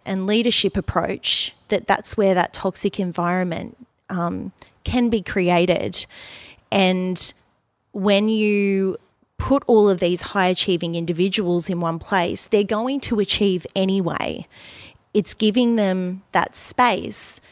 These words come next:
to trust them, to allow them to take their own approach to the work that they're do-, doing. Um, and, and sometimes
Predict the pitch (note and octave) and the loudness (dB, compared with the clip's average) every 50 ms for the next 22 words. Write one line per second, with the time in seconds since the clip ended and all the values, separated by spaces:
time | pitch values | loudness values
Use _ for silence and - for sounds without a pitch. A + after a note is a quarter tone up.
0 | _ _ _ _ - - - - G3 G#3 F#3 G3 G3 F#3 F3+ F3+ F#3 F#3+ F3+ F3+ | _ _ _ _ -4 -2 -2 0 2 2 4 4 6 6 6 4 4 4 2 2
1 | F3+ - _ _ _ _ _ _ _ _ _ _ _ _ - - _ _ _ _ | 0 -6 _ _ _ _ _ _ _ _ _ _ _ _ -20 -20 _ _ _ _
2 | _ _ _ _ _ - - - - F#3 F#3 - - - A#3+ C4 D#4 G#4+ A4+ - | _ _ _ _ _ -14 -6 0 0 0 0 0 -2 -2 -2 -2 -2 -2 -6 -10
3 | _ _ _ _ _ _ _ _ _ _ _ _ _ - - - - - _ _ | _ _ _ _ _ _ _ _ _ _ _ _ _ -20 -20 -20 -20 -20 _ _
4 | - - - - A3+ G#3+ G3+ G3+ G3 G3 - - G3+ F#3+ F#3+ F#3 F3+ F3+ F#3 F3 | -4 -2 0 2 4 4 4 4 4 2 2 0 0 2 2 2 2 2 0 0
5 | F#3+ F3+ F3 F3+ F3+ F3+ F3+ - - - A3 G3 - - F#3 F3+ F3 E3+ - - | 0 -2 -2 -4 -6 -8 -10 -10 -6 -6 -6 -4 -4 -4 -2 -2 -2 -2 -4 -8
6 | - - - _ _ - F#3+ F#3 F#3 F3+ F3+ F#3+ F#3+ E3+ - - - F#3 F3 C#3+ | -14 -20 -20 _ _ -2 0 0 0 0 0 -2 -4 -6 -6 -4 -2 0 0 0
7 | G#2 - D4 - - - - - - - - _ _ - - G#3+ F3 F3+ F3 F#3+ | -2 -4 -6 -6 -4 -2 -2 -2 -2 -4 -8 _ _ -4 -2 -2 -2 0 0 2
8 | G#3 A3+ A3+ - - - - G#3 F#3+ F3+ - F3+ F3+ F3+ F3 F3 - F#3 - - | 2 2 0 -2 -6 -6 -2 -2 -2 -2 -2 -2 -2 -2 -2 -4 -6 -8 -4 -2
9 | G3 F3 E3+ F3 F3 F3 F3 F3 F3+ F3+ - - - - - _ _ _ _ - | 0 0 0 0 -2 -4 -4 -6 -8 -10 -12 -18 -20 -20 -20 _ _ _ _ -2
10 | G3 F#3+ F3+ F3+ F3+ F3 E3+ E3+ E3+ - - _ _ _ - G3+ G3 F#3+ F#3+ F#3 | -2 0 0 -2 -2 -4 -6 -8 -10 -12 -16 _ _ _ -4 -2 -2 -2 -2 -6
11 | - - - G3+ G3 F#3+ - - - - - - - - G#3 A#3+ D4+ D4 - - | -8 -6 -6 -6 -6 -6 -8 -8 -6 -6 -4 -4 -2 -2 -2 -2 -4 -4 -6 -4
12 | B3+ G3+ F3 E3+ E3+ F3+ F3 - | -4 -2 -2 -2 -2 -2 -4 -6